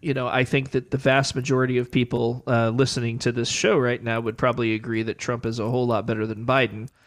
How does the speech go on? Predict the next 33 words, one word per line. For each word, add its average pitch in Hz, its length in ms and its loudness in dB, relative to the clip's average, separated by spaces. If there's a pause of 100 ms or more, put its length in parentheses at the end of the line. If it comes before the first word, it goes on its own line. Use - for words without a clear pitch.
(200)
regardless 120 540 2
of 120 80 0
whether 117 180 4
you 117 180 0
were 120 100 2
a 120 40 2
DeSantis 117 640 -2
guy 117 240 0
or 117 200 0
a 120 40 0
Vivek 120 460 0
guy. 113 340 -2 (420)
You 127 120 -2
know, 117 100 0
I 120 80 2
think 127 240 -2
that 117 160 -2
there's, 120 720 -2
there's 135 260 2
a 127 60 2
lot 131 280 6
of 120 160 -2
positive 123 540 0
things 113 280 -6
to 117 100 -6
be 113 120 -4
said. 143 260 -2
However, 160 420 2
there 147 180 2
are 170 240 6
a 135 120 0
few 180 260 -2
things 123 480 -4